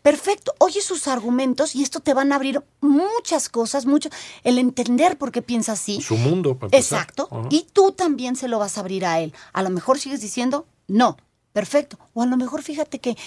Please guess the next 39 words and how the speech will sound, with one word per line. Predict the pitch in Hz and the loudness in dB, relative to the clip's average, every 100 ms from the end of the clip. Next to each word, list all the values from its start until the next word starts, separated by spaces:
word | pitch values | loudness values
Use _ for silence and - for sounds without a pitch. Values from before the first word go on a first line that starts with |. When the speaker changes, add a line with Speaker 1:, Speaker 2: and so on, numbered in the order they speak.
| - 240 | -8 -2
Speaker 1:
en | 240 | 0
esta | 254 277 | 0 -6
discusión | 254 - - - 214 226 - - | -8 -10 -12 -8 -6 -8 -14 -8
descubres | - 214 - 233 240 | -4 -4 -4 -6 -2
un | 247 | -2
argumento | 233 214 208 208 202 214 - - - | -2 -4 -6 -6 -6 -8 -12 -8 0
muy | 240 | 0
claro | - 240 240 208 | 0 -2 0 -2
en | 202 | -4
él | 190 208 - | -6 -8 -6
Speaker 2:
Claro. | 123 117 92 | -4 -2 0
Speaker 1:
y | 233 214 | 0 0
lo | 214 | 2
ves, | 233 240 - - - | 0 0 -8 -16 -4
eh, | 220 - - | -4 -4 -6
que | 233 | -6
Speaker 2:
Y | |
Speaker 1:
puede | - 120 | 2 4
Speaker 2:
lo | 120 | 4
Speaker 1:
tener | 175 262 - | 4 4 4
Speaker 2:
estudias. | 113 - | 2 0
Speaker 1:
un | 339 294 | 0 2
poco | 285 - 262 | 0 0 0
más | 262 240 | 0 -2
de | 247 | -4
libertad | 226 208 180 - 214 - | -2 -4 -4 0 0 -2
porque | 220 208 | -8 -8
te | - 214 | -8 -10
está | - - 254 - | -4 2 2 2
enseñando | 233 214 214 202 196 190 185 | -4 -4 -4 -4 -4 -4 -4
responsabilidad. | 175 - 165 - 127 | -6 -6 -6 -2 -2
Speaker 2:
O | 113 | 2
pueden | 123 127 113 | 2 2 2
llegar | 104 107 | 0 0
a | 110 | 0
un | 117 | -4
acuerdo, | - 175 131 | -2 -2 2
¿no? | 226 | 0
Speaker 1:
Exacto. | - - 147 | 0 -4 -10